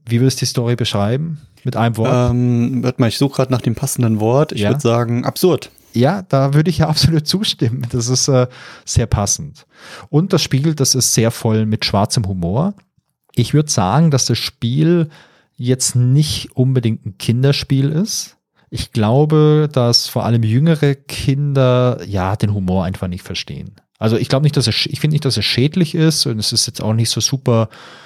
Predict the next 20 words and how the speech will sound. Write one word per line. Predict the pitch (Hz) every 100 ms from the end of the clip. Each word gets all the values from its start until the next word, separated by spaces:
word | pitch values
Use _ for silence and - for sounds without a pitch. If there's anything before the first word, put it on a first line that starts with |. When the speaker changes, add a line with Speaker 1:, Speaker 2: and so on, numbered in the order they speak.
| - - - _ _
Speaker 1:
ja, | - 85 98
wie | 104
soll | 101
man | 98
sagen, | - 90 95 113 110
äh, | 98 101 127 135 135 135
so | -
super | - 127 110
brutal | - - 110 - 107 107 123 127
oder | 117
vom, | 104 107 98 98
von, | - 104 98 95 -
von | - 104
der, | 101 95 92
von | 80
der | 101
Sprache | - - 98 113 -
her | 120 113 107
irgendwie | 110 101 98
vulgär. | 101 - 95 101 147